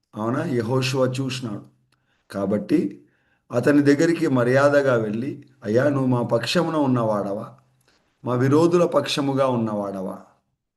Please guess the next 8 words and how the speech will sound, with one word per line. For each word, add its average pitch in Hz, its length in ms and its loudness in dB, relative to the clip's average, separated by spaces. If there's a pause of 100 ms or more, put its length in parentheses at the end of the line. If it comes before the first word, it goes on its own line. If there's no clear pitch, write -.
(560)
అని 135 520 2 (800)
ఆ 110 80 2
వ్యక్తిని 127 500 2
అడిగినప్పుడు 127 800 0 (320)
ఆ 107 40 -4
వ్యక్తి 117 340 -2
ఇచ్చిన - 260 -2
సమాధానము 110 960 -4